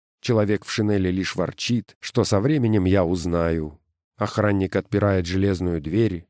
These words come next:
впускает нас в коридор. Там ряды дверей по обеим сторонам, рядом печки, обогревающие камеры. Меня запихивают в камеру, и я оказываюсь один в просторной комнате футов десять на пятнадцать,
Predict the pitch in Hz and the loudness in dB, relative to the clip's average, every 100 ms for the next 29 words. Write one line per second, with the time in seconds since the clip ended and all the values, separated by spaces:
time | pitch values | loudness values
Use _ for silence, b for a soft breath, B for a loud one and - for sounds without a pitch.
0 | _ - - 147 - 170 143 90 101 90 | _ -20 -4 -2 -2 -2 0 0 0 -2
1 | - - 98 80 101 110 90 85 _ _ | -4 -2 -2 0 0 0 -4 -14 _ _
2 | _ 120 101 101 98 101 87 90 113 123 | _ 0 2 2 2 0 2 2 4 2
3 | 104 101 101 110 104 92 104 98 98 98 | 2 0 2 2 2 0 0 0 0 0
4 | 95 85 80 _ - - 160 98 85 - | 0 -2 -8 _ -8 0 0 2 -2 -2
5 | 107 110 - - 101 92 - 101 101 104 | 0 0 -2 -4 -4 -4 -6 -4 0 0
6 | 104 101 95 90 - 101 90 104 98 92 | 2 2 2 -2 0 -2 0 0 0 0
7 | 90 82 85 _ _ _ _ _ - 120 | -2 -4 -8 _ _ _ _ _ 0 4
8 | 117 98 95 113 - 92 87 - - 110 | 4 4 2 0 0 0 0 -2 -2 0
9 | 107 95 92 85 _ - 160 160 123 131 | 2 2 0 -2 _ -4 0 2 2 2
10 | 113 110 110 113 104 117 104 - 107 - | 0 2 0 2 0 0 0 0 0 0
11 | 110 101 98 143 131 107 98 98 87 - | 0 2 0 0 0 0 0 0 -2 -4
12 | - 156 - 107 104 131 - 196 104 101 | -6 -2 0 0 2 0 2 -2 -2 0
13 | 127 - 123 87 - 80 - | -2 0 0 0 -4 -10 -10